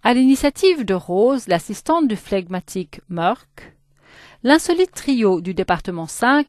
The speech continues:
en charge des cold cases débarque sur l'île de Bornholm. En remuant le passé, ils prennent le risque de réveiller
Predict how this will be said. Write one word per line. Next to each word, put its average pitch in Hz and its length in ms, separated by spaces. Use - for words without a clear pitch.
en 185 100
charge 226 420
des 185 240
cold 240 440
cases 165 720
débarque 240 460
sur 180 200
l'île 214 260
de 180 80
Bornholm. 165 760
En 202 100
remuant 247 380
le 185 120
passé, 233 540
ils 320 140
prennent 233 260
le 208 80
risque 180 500
de 196 140
réveiller 185 680